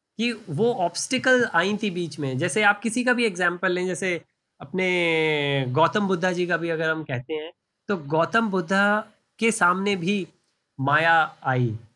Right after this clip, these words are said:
माया ने बहुत सारे उनको प्रलोभन दिए, अलग-अलग चीज़ें offer करी कि आप अब ये कर सकते हो, आप ये कर सकते हो,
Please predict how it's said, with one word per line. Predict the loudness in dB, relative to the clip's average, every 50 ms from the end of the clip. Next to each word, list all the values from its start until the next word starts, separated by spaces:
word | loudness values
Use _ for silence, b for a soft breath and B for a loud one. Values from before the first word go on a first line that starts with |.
| _ -4
माया | 0 0 2 2 0 0
ने | -2 -2
बहुत | -2 -2 0 0 0 0
सारे | 2 0 0 2 0
उनको | -2 -4 -6 -6 -6 -6 -6
प्रलोभन | -4 -4 -2 -2 -2 0 0 -2 -2 0
दिए, | 0 0 0 0 0 -2
अलग-अलग | -2 -2 -2 0 0 0 -2 -4 -4 -4
चीज़ें | -4 -6 -2 0 2 2
offer | 2 2 0 0 -2 -2
करी | 0 -2 -2 -2
कि | -2 -4 -8 _ _ _ _ _ _ 0
आप | 2 2 2 0
अब | -4 -2
ये | 0 2 2 2
कर | 2 0 -2
सकते | -2 -4 -8 -10 -8 -6 -4
हो, | -2 -2
आप | 0 0 -2 -2 0
ये | 0 0 0
कर | 2 0 -2 -2
सकते | -4 -8 -12 -14 _ -12 -12
हो, | -12